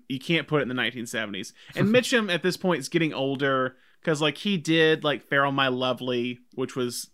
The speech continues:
Speaker 1: the, like, a kind of adaptation of, uh, what, what, what was, what ended up being Powell's Murder My Sweet, but he did it in the seventies. It's okay. Um, he did The Big Sleep as well, which I haven't seen.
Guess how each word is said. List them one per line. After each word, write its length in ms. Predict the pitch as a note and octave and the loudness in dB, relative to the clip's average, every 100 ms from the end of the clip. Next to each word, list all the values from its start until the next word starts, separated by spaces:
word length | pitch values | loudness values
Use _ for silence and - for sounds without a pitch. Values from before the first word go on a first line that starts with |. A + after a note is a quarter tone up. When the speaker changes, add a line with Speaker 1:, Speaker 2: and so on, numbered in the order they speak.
| - | -6
Speaker 1:
the, 240 | C3 A#2+ | -2 0
like, 180 | A2 B2+ | -2 -4
a 160 | B2 G#2 | -4 -4
kind 180 | C#3+ C3 | -4 -2
of 40 | B2 | -2
adaptation 580 | A#2+ A#2+ B2 B2 - B2+ | -2 -2 0 -4 -4 -6
of, 160 | A2+ - - | -6 -10 -8
uh, 120 | B2 | -6
what, 180 | A2+ A2 | -4 -6
what, 100 | B2 B2+ B2 | -8 -8 -6
what 120 | B2+ | -4
was, 240 | B2 - - _ _ - _ | -6 -10 -20 _ _ -20 _
what 160 | C3 C3 | -2 2
ended 140 | F3 E3+ | 4 4
up 60 | |
being 240 | D3 C#3+ B2+ | 4 0 0
Powell's 400 | D3 C#3 B2+ C3 | 2 2 0 0
Murder 200 | C3 C3+ | 0 0
My 140 | B2+ | -2
Sweet, 240 | - B2+ | -4 -4
but 60 | C#3 | -4
he 80 | C#3 | -2
did 100 | E3+ | -2
it 40 | |
in 60 | D3 | -2
the 60 | |
seventies. 600 | C#3 C#3+ B2+ B2+ B2+ B2 - | -2 0 0 0 -4 -4 -4
It's 160 | D3+ E3 | -4 0
okay. 680 | D#3 - B2+ B2 A#2+ A#2+ _ _ _ _ _ - | -2 0 -2 0 -2 -4 _ _ _ _ _ -6
Um, 260 | C3 C3 B2+ | -2 -2 -4
he 120 | C3+ | -6
did 240 | C3+ E3 D#3 | 0 0 0
The 60 | E3 | -2
Big 320 | C3 D#3+ C#3 | 2 2 2
Sleep 440 | - D3+ D3+ D3 | -2 0 0 0
as 120 | C#3 C3 | -6 -2
well, 240 | C#3 C3+ | 0 2
which 120 | B2+ | 0
I 80 | B2+ | -2
haven't 300 | B2+ B2 A#2 | -2 -4 -6
seen. 580 | - B2+ A#2+ B2 B2 | -8 -6 -6 -6 -8